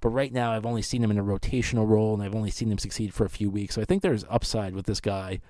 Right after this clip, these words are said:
Unlike a lot of guys his age, I do think that, that there is p-, potential for growth into a tier two player, but I think at this point I'd have to say Shepard's a tier three guy. At this point,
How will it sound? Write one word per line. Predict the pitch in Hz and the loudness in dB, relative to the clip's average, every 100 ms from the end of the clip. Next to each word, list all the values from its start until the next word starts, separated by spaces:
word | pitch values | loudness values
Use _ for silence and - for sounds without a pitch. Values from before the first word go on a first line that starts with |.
| - - _ - - | -20 -20 _ -8 0
Unlike | 196 220 165 | 0 2 0
a | |
lot | 135 127 | 2 2
of | 120 | 2
guys | 110 107 101 - | 0 0 -2 0
his | 92 | 0
age, | 110 104 82 - | 2 2 0 -6
I | 101 | 0
do | 120 | 4
think | 135 113 | 4 4
that, | 107 - | 0 -2
that | 101 98 - - - | -4 -6 -14 -20 -6
there | - 113 | 6 8
is | 120 120 | 8 4
p-, | - - - | 4 -2 2
potential | - - 127 | 2 4 2
for | 113 107 | 4 2
growth | 98 117 120 107 | 8 10 10 8
into | 101 101 | 0 -2
a | 92 | -2
tier | - 95 | -2 -2
two | - 117 | 4 4
player, | - 98 92 | 4 0 0
but | 101 | 0
I | 104 | 2
think | 139 | 0
at | 113 | 0
this | 113 - | -4 -2
point | 117 101 | 0 0
I'd | 95 | -2
have | 95 | -4
to | |
say | - | -4
Shepard's | 98 117 - 92 | 0 0 -2 -6
a | |
tier | - 120 101 | -2 2 2
three | - 101 | 2 0
guy. | 101 95 95 | -2 -4 -4
At | 95 | 0
this | 131 - | -2 0
point, | - 107 | 2 2